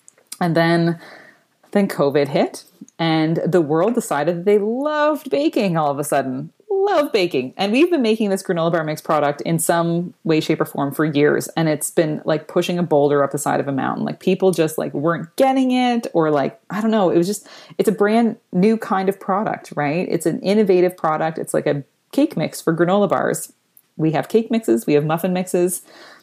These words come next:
Everybody knows these things and has them in their cupboard, but people haven't historically been buying a granola bar mix, even though, like, why not? So it's this really cool product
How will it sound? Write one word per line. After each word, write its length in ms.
Everybody 320
knows 240
these 220
things 180
and 80
has 200
them 120
in 60
their 100
cupboard, 380
but 100
people 280
haven't 400
historically 680
been 220
buying 360
a 120
granola 300
bar 160
mix, 300
even 260
though, 340
like, 160
why 240
not? 400
So 180
it's 140
this 200
really 300
cool 140
product 540